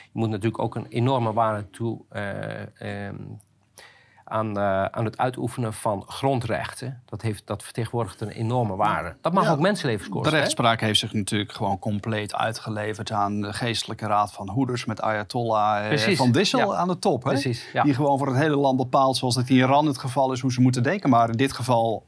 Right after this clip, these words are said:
Speaker 2: op het vlak van gezondheid.
Speaker 1: Ja. En helemaal omdat het lange tijd is gehandhaafd, eh, had er een, echt een gedegen toetsing. En dan, eh, mijn favoriete uit deze uitspraak.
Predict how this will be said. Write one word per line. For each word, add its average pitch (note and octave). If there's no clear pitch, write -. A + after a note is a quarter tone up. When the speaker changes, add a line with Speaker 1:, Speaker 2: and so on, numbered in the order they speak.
Speaker 2:
op C3
het B2+
vlak C3+
van C3+
gezondheid. B2+
Speaker 1:
Ja. -
En D3
helemaal D3
omdat C#3+
het A#2
lange B2+
tijd B2
is G2
gehandhaafd, B2+
eh, G#2+
had A#2
er F#2+
een, F#2+
echt D#3+
een B2
gedegen A2+
toetsing. -
En D#3
dan, A#2+
eh, G#2+
mijn A2
favoriete B2
uit D3
deze C#3
uitspraak. B2